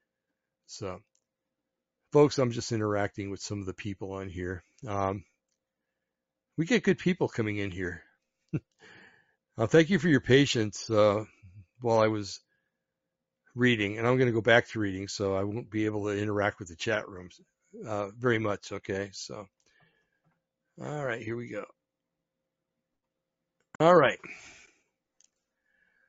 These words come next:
So we talked about, uh, we're gonna talk about Project Paperclip 'cause it was something that really,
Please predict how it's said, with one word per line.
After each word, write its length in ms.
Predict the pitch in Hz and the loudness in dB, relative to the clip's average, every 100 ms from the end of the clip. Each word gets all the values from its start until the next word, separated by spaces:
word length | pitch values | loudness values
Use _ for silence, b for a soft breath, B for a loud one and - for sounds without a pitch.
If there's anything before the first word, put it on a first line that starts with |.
| _ - | _ -14
So 120 | 120 | -6
we 60 | |
talked 260 | 110 127 113 | 2 2 2
about, 300 | 113 104 104 - | 0 0 -4 -4
uh, 120 | 113 | -2
we're 160 | 110 113 | -2 2
gonna 200 | 147 135 | 4 2
talk 240 | - 101 | 2 -2
about 200 | 104 95 | -2 -6
Project 420 | - 107 98 107 - | -4 -4 -4 -6 -4
Paperclip 540 | 113 104 - 110 98 | -4 -4 -8 -8 -8
'cause 200 | - 101 | -8 -10
it 80 | 104 | -8
was 120 | 101 | -4
something 340 | - 120 - 101 | -2 -2 -2 -4
that 120 | 104 | -4
really, 380 | 110 113 107 | -4 -4 -4